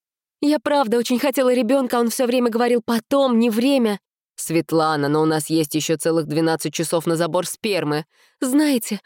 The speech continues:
он уже пять лет со мной не спал». «Тем не менее, перед смертью он просил позвонить именно вам, хотя она тоже была рядом».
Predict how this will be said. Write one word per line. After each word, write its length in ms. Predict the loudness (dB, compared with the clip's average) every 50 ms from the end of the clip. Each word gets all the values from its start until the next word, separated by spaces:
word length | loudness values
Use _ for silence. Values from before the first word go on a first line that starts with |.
| _ _ -4
он 140 | 0 0
уже 160 | 0 0 0 0
пять 260 | 0 -2 -2 -2 -2
лет 220 | -2 -2 -2 -4
со 140 | -2 -2 -2
мной 200 | 0 0 0 0
не 100 | -2 -4
спал». 440 | -6 -6 -4 -4 -2 -2 -2 -4 -6 _ _ _ _ -8
«Тем 200 | -4 -2 0 0
не 100 | 0 2
менее, 380 | 2 0 2 2 0 0 0
перед 260 | 0 0 -2 -2 -2
смертью 440 | -2 -2 -2 -2 -2 -2 -2 -2 -2
он 80 | -2 -2
просил 360 | -2 -4 -4 -2 -4 -4 -4
позвонить 500 | -4 -4 -4 -2 -2 0 0 0 0 0
именно 280 | 0 0 0 0 0 0
вам, 240 | -2 -4 -4 -4
хотя 240 | -4 -6 -4 -4 -4
она 180 | -2 -2 -4 -4
тоже 360 | -2 -2 -2 0 0 -2 -2
была 240 | 0 0 0 2 2
рядом». 420 | 0 0 -2 -2 -2 -4 -6 -6